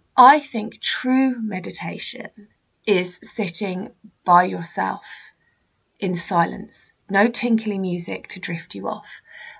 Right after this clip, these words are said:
and no words, no guided meditation to get you to a destination. I think that is true meditation, being able to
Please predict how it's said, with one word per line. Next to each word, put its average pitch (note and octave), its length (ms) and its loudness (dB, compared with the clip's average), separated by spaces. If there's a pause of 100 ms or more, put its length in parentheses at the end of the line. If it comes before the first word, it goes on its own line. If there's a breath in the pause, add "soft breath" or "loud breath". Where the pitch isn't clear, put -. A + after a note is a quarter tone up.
(120)
and G#3 200 6
no G3+ 300 2
words, F3+ 640 4
no F#3+ 160 -4
guided F#3+ 480 2
meditation F3+ 920 -8 (320 soft breath)
to F3 120 -4
get F3+ 300 -6
you F#3 100 -8
to F3 200 -8
a E3+ 40 -2
destination. F3+ 1000 -8
I G3+ 100 -4
think B3+ 220 -8
that A3+ 200 0
is - 160 0
true F3+ 680 -6
meditation, - 840 -12 (480 loud breath)
being G#3 300 4
able G#3 380 -2
to F#3 460 -4